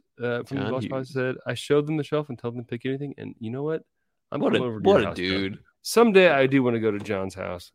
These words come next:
Speaker 1: and I just wanna just
Speaker 2: Hey.
Speaker 1: take shots of everything.
Speaker 2: I won't, I won't, uh, dox him, but he's in Western Kentucky. <laughs> We should
Speaker 1: Yeah.
Speaker 2: just meet there.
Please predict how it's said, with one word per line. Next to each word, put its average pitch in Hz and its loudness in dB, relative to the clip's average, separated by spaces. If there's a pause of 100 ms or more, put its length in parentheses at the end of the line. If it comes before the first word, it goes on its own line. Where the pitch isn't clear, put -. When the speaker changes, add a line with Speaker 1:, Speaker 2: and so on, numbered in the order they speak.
Speaker 1:
and 107 -10
I 117 -4
just 120 -8
wanna 123 -4
just 107 -12
Speaker 2:
Hey. 110 0 (1200)
Speaker 1:
take 127 0
shots - 2
of 123 2
everything. 98 2 (680)
Speaker 2:
I 110 -6
won't, 120 0
I 113 4
won't, 131 2
uh, 117 2
dox 120 0
him, 92 -6
but 104 -2
he's 123 -4
in 117 0
Western 110 -2
Kentucky. 92 -10
<laughs> - -20 (1600)
We - -6
should 85 -8
Speaker 1:
Yeah. 85 -8
Speaker 2:
just 151 -8
meet 147 -4
there. - -8